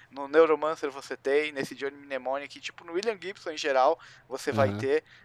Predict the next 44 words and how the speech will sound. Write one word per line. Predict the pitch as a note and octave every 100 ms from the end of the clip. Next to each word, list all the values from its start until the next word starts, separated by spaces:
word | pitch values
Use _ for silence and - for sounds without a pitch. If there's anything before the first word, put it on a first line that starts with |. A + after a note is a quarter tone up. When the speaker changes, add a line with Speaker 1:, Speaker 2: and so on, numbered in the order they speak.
| _
Speaker 1:
né, | A#2+ C3 A2 A#2+
é |
muito, | C3+ D#3 E3+ D#3
cê | - C#3+
tem, | - E3 G3 F#3 D3+ - - _ _ _ _ -
cê | - F#3+
não | G#3+
tem | G#3+ A3+ A#3
tão | - A3+ A#3 A3+
explícito, | A3 - - G#3 B3 - G3 E3 C#3+
né, | D3+ F3+
no | E3+ D#3+ D3+ C#3+ C#3 C3 B2+ B2+
Blade | D3 D#3 C#3
Runner, | C#3+ G3+ G3 B2
Speaker 2:
Blade | A2
Speaker 1:
né, | A#2+ E3 F3
Speaker 2:
Runner, | G2+
é. | G2
Speaker 1:
mas | C3+ C#3+ C#3+ C#3+ C#3+ C#3+ C#3+ C#3+ C#3 C3+
você | D3+ - F3+
tem | F#3 G3 - - -
aqueles | D3 - F#3
androides | G3+ C#3 D#3 G3+ A#3
construídos | - E3+ - D#3+ D#3
artificialmente, | D3 - - - C#3+ B2+ D#3+ F#3 F3 B2+
você | C#3+ -
Speaker 2:
Sim, | A2
Speaker 1:
tem | G3+
uma | F3+
Speaker 2:
sim. | -
Speaker 1:
parada | D#3+ D#3 D3+
de | C#3+
exoesqueleto | D3 D3+ - D3 B2 C#3+ E3 - - - -
e | C#3
tudo | - D3
mais, | C3+ C#3+ G3 F#3 -
Speaker 2:
É. | G#2 G2+
Speaker 1:
e | B2+
se | F3
você | F3+ G3+ A3
for | -
ir | G#3
pros | - F#3
filmes, | - E3+ G3 A#3 E3+ B2+